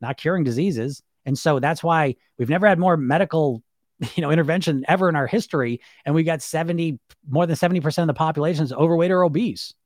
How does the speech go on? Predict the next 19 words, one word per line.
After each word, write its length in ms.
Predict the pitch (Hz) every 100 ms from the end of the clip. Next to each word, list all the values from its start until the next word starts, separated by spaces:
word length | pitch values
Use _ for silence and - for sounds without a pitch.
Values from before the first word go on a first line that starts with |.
| _ _ _
Hey, 120 | 214
guess 240 | 147 202
what? 240 | 247 214 - -
There's 120 | - 175
a 60 |
lot 220 | 170 185
of 60 | 214
money 180 | 196 220
to 60 |
be 100 | 175
made 300 | 160 156 151 - _
with 120 | 131
you 180 | 143 165
eating 200 | 180 160
all 140 | 151 156
that 160 | 135
food, 400 | - 160 277 240 - _ _
with 140 | 147
you 400 | 147 165 156 127